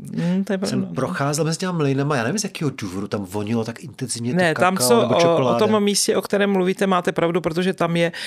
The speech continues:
Speaker 1: největší pražírna kakaa, eh, v Holandsku, možná
Speaker 2: To mi
Speaker 1: v Evropě.
Speaker 2: připomněla teďka
Speaker 1: Hmm.
Speaker 2: úplně.
Speaker 1: Nesmrdělo vám to?
Speaker 2: Ne, mě to hrozně vonilo.
Speaker 1: Já to taky miluju. Já miluju a dokonce vám řeknu, pro mě čokoláda začíná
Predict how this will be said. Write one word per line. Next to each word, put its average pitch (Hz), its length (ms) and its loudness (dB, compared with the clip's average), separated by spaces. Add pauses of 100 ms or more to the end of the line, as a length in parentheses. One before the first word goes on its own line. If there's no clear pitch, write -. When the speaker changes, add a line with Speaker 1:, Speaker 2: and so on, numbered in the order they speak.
(220)
Speaker 1:
největší 190 500 4
pražírna 175 540 2
kakaa, 160 640 4 (440)
eh, 143 240 4
v - 20 2
Holandsku, 160 460 2
možná 160 340 0
Speaker 2:
To 160 60 4
mi 143 60 2
Speaker 1:
v 131 40 2
Evropě. 156 420 2
Speaker 2:
připomněla 143 460 2
teďka 101 360 -8
Speaker 1:
Hmm. 104 140 -14 (160)
Speaker 2:
úplně. - 260 -20 (460)
Speaker 1:
Nesmrdělo 202 520 2
vám 240 180 4
to? 196 280 2 (140)
Speaker 2:
Ne, 123 280 -2
mě 117 100 -6
to 123 100 -6
hrozně 123 240 -6
vonilo. 135 300 -6
Speaker 1:
Já 165 100 0
to 175 100 0
taky 175 200 0
miluju. 147 440 0
Já 160 220 2 (220)
miluju 202 380 4
a - 80 4
dokonce 185 520 0
vám 190 140 4
řeknu, 190 240 -2
pro 175 160 -2
mě 175 160 0
čokoláda 175 560 0
začíná 165 680 0